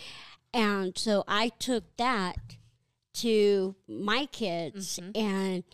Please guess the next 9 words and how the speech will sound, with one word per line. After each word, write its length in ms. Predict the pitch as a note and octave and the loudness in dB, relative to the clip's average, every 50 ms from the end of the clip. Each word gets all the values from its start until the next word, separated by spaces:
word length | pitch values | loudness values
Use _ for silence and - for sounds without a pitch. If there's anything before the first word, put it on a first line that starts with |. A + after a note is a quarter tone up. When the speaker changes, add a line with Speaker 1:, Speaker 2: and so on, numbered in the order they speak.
| - - - - - - - _ _ | -20 -20 -20 -20 -20 -20 -20 _ _
Speaker 1:
so 560 | - - - - A#3+ A3+ G#3+ G#3 G#3 G#3 G3 _ _ _ - | -8 -4 2 2 4 4 6 4 4 2 0 _ _ _ -4
when 320 | F3+ G#3+ G#3+ G#3 G3 G3 | -2 0 2 2 0 -2
things 400 | - - - G#3+ G#3 G3+ - - | -4 -2 0 0 0 0 -2 -4
happened 540 | F#3 F#3+ F#3+ F#3 _ - G#3 G3 F#3+ F#3 - | -4 -2 -4 -4 _ -4 -4 -2 -2 -4 -6
to 220 | - - G#3+ F#3+ F#3 | -6 -4 -2 -2 -2
my 200 | F3+ G3 D#3+ F3+ | -2 -4 -4 -6
son, 640 | - - - - D4 D#4 D4+ A3+ F#3+ F#3 F3 F3+ _ _ _ _ - - - - - - _ _ _ _ - | -8 -8 -2 0 2 2 4 2 2 2 0 -4 _ _ _ _ -20 -20 -20 -20 -20 -20 _ _ _ _ -4
it 260 | - A#3+ A3 A3 G#3+ - - | 2 4 4 4 2 0 -8
was 840 | G3+ F#3+ G#3 A#3 G#3+ G3+ G3+ G#3 G3+ G3 G#3 - - - - - | -10 -4 -2 0 2 4 4 4 2 2 -2 -4 -10 -14 -16 -20